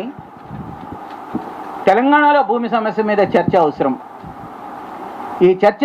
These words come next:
ప్రారంభంగా చూడండి. కానీ ఇప్పుడే ఒక తీర్మానానికి రాకండి, ఈ భూములు అమ్మేయచ్చు, అమ్ముకునే హక్కును కల్పించండి అనే తీర్మానానికి రాకండి. మొత్తం భూమి చుట్టూతా, తెలంగాణ భూమి చుట్టూతా చాలా చర్చలు చేద్దాం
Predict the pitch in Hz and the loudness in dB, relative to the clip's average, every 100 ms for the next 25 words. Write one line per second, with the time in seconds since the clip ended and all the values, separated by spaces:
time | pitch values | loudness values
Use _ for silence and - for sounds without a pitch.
0 | 269 220 214 214 208 190 170 170 151 135 | 4 6 4 4 0 0 -2 -2 -2 -2
1 | 123 - - - - - - - - - | -4 -8 -16 -16 -16 -14 -14 -14 -16 -16
2 | - - - - - 220 262 254 220 262 | -16 -16 -16 -14 4 6 6 4 -2 2
3 | 277 277 226 202 - 208 208 202 190 170 | 4 6 2 -2 2 2 6 6 6 4
4 | 165 160 156 160 151 147 135 165 185 175 | 4 4 4 0 0 0 0 2 4 4
5 | 165 170 165 151 - 151 - 156 185 185 | 4 0 -2 -2 -4 -4 2 2 4 0
6 | 180 151 147 196 165 156 147 147 143 143 | 2 2 2 -2 2 2 2 -2 0 2
7 | 135 123 147 165 151 139 123 127 120 127 | 2 2 4 6 4 2 -2 -2 -2 -2
8 | 110 113 - - - - - - 269 277 | -6 -6 -8 -18 -18 -18 -14 2 2 4
9 | 285 254 220 220 202 202 190 185 170 156 | 2 6 4 2 -2 0 2 4 4 4
10 | - - 180 180 220 226 214 190 175 165 | 0 -6 0 2 4 4 4 4 2 -2
11 | 170 147 160 160 151 156 139 139 143 135 | -4 -6 -2 0 0 2 2 2 -2 0
12 | 180 160 147 131 123 | 2 2 2 4 2